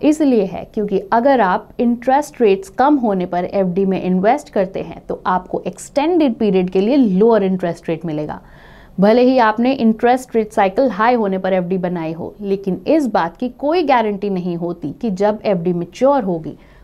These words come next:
तो इंटरेस्ट रेट तब भी हाई बने रहेंगे। ऐसे में फिर आपको लोअर इंटरेस्ट रेट पर रीइन्वेस्ट करना पड़ सकता है। इसे रीइन्वेस्टमेंट रिस्क कहा जाता है। बेशक, आप समय से पहले एफ़डी से बाहर निकल सकते हैं, लेकिन ऐसा करने पर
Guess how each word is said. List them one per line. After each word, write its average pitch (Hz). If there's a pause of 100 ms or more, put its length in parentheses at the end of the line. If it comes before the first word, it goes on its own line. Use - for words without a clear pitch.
(100)
तो -
इंटरेस्ट 247
रेट 208
तब 208
भी 269
हाई 196
बने 180
रहेंगे। 160 (720)
ऐसे 359
में 392
फिर 381
आपको 339
लोअर 254
इंटरेस्ट 247
रेट 214
पर 214
रीइन्वेस्ट 233
करना 226
पड़ 214
सकता 175
है। 160 (480)
इसे 185
रीइन्वेस्टमेंट 202
रिस्क 285
कहा 185
जाता 151
है। 156 (600)
बेशक, 208 (340)
आप 180
समय 302
से 285
पहले 208
एफ़डी 202
से 285
बाहर 220
निकल 185
सकते 175
हैं, 170
लेकिन 180
ऐसा 254
करने 175
पर 285